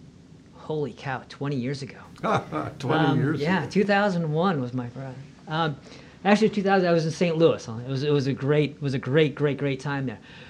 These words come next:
Speaker 1: But, um, I, I was shocked at how well, h-, how much people were willing to work together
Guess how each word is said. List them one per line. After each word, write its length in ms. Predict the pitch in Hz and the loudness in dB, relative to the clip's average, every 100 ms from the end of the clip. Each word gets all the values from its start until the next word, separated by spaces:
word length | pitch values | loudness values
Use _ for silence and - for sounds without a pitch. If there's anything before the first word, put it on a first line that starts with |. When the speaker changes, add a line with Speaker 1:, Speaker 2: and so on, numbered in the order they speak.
| - | 0
Speaker 1:
But, 340 | 190 180 170 - | 6 6 6 2
um, 300 | 175 160 139 - - - - | 2 2 -4 -14 -20 -20 -12
I, 140 | 170 156 | -8 -2
I 160 | 156 | 0
was 160 | 165 156 | 2 0
shocked 640 | - - 196 202 127 - | 0 2 4 4 2 -4
at 100 | 131 | -8
how 260 | - 139 135 | -2 2 2
well, 680 | 127 139 165 147 131 135 - | 2 4 4 4 2 -2 -6
h-, 80 | 135 | -8
how 240 | - 156 | -4 0
much 380 | 147 151 170 - | 2 2 0 -2
people 300 | 151 143 143 | -4 0 2
were 60 | 135 | 2
willing 200 | 139 139 | 2 2
to 60 | 127 | 2
work 240 | 139 151 | 0 0
together 480 | 143 143 220 147 | -4 -2 -2 -2